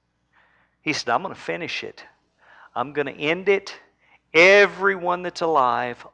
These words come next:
all the animals that breathe air are gonna die. I'm just gonna wipe it out." And you know, that could have been the end of the Bible. That could have been it. Could have been all over at that point. Except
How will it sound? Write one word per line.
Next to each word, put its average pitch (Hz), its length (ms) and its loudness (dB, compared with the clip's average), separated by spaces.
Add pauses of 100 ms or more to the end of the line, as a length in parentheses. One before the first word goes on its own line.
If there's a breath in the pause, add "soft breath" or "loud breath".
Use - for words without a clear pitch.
all 196 440 10
the 202 220 2
animals 185 460 2
that 143 160 0
breathe 170 280 2
air 160 460 0 (460)
are 131 120 2
gonna 127 240 -4
die. 107 500 -2 (580)
I'm 123 120 -12
just - 140 -14
gonna 127 140 -8
wipe 110 340 -4
it 104 100 -8
out." 90 340 -18 (760 soft breath)
And 160 120 0
you 214 120 0
know, 214 280 10 (680)
that 214 340 8
could 220 320 6
have 151 240 0
been 170 300 2
the 139 320 -8
end 151 420 2
of 123 120 0
the 127 80 0
Bible. 110 520 0 (880)
That - 120 -4
could 165 120 0
have 156 60 -4
been 185 160 2
it. - 280 -8 (600)
Could - 80 0
have 180 60 0
been 190 140 4
all 208 240 8
over 190 240 6
at 131 120 2
that 143 200 2
point. 123 360 -6 (500 soft breath)
Except - 800 0